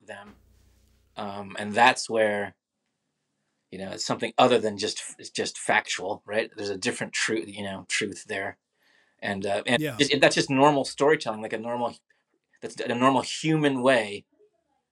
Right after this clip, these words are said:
Speaker 1: to kind of make order out of chaos of being, you know, alive, is to, that, that happens, you know, you, you, we, our own lives become narrated, you know, in story fashion, and they lose certain facts and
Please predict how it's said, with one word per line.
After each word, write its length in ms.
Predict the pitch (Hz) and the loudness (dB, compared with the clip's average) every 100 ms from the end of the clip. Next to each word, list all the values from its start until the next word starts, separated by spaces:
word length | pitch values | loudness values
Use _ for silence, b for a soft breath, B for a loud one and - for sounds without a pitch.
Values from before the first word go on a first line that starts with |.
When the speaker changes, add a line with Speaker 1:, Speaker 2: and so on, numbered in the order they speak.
| _ _ | _ _
Speaker 1:
to 140 | - 123 | -10 -4
kind 180 | 120 | -2
of 80 | 104 | -2
make 280 | 107 123 120 - | 0 2 0 2
order 380 | 127 135 120 113 | 6 6 6 2
out 140 | 113 | 2
of 120 | 110 _ - | 0 _ -8
chaos 580 | - 127 104 101 - - _ _ _ | -2 -2 -2 -6 -12 -14 _ _ _
of 340 | 110 104 98 _ _ _ _ _ 104 | -8 -8 -10 _ _ _ _ _ -6
being, 360 | 113 113 110 | -4 -4 -6
you 80 | 226 | -8
know, 120 | 208 104 | -6 -2
alive, 460 | 110 120 101 - - b b b b - | 2 2 0 -8 -20 b b b b -10
is 180 | 104 - | -8 -6
to, 320 | 107 98 104 _ _ _ _ _ _ _ - | -6 -4 -6 _ _ _ _ _ _ _ -2
that, 220 | 117 92 | -2 2
that 160 | 117 98 | 2 6
happens, 440 | 127 - 85 - | 4 4 -8 -14
you 60 | 92 | -14
know, 60 | |
you, 220 | 95 98 - _ _ _ _ - | -14 -14 -18 _ _ _ _ -14
you, 160 | 101 - | -14 -8
we, 280 | 110 98 117 | -6 -4 -2
our 280 | 110 107 113 | 4 8 8
own 280 | 117 113 110 | 6 2 0
lives 520 | 117 113 123 110 101 | 6 8 8 6 -2
become 340 | 110 107 120 104 | -12 -12 -12 -12
narrated, 720 | 107 113 120 110 104 98 98 - | -4 0 2 2 -2 -6 -10 -14
you 120 | 104 | -10
know, 140 | 104 | -10
in 180 | 104 101 | -10 -10
story 460 | - - 117 117 113 | -10 -2 2 4 4
fashion, 600 | 107 117 120 - 110 110 | 2 2 2 -2 -10 -12
and 140 | 104 | -12
they 100 | 101 | -10
lose 520 | 101 110 127 113 113 - | -6 -4 -4 -4 -4 -4
certain 300 | 131 120 113 | -4 -4 -2
facts 440 | 113 113 113 - | 0 2 0 -4
and 160 | 95 | -10